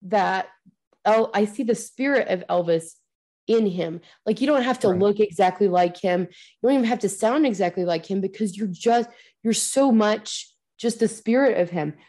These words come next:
Speaker 1: But he was, like, feral. He was, like, primal, almost, like, like, animalistic in his portrayal. And
Speaker 2: Yeah.
Speaker 1: his,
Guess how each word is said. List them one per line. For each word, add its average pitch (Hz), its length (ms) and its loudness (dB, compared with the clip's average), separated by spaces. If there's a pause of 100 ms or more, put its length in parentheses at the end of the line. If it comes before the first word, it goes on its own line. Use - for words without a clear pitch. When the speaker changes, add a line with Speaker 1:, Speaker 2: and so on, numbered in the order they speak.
(140)
Speaker 1:
But 185 140 4
he 392 300 0
was, 202 240 2
like, 165 280 -4 (260)
feral. 320 560 4
He 226 120 0
was, 214 220 2
like, 175 200 0
primal, 277 520 2
almost, 226 360 -2
like, 170 200 -4 (840)
like, 180 220 -2 (260)
animalistic 247 1000 2
in 196 500 2 (1200)
his 220 280 0
portrayal. 208 760 2 (420)
And 190 360 2
Speaker 2:
Yeah. - 560 -8
Speaker 1:
his, 208 320 0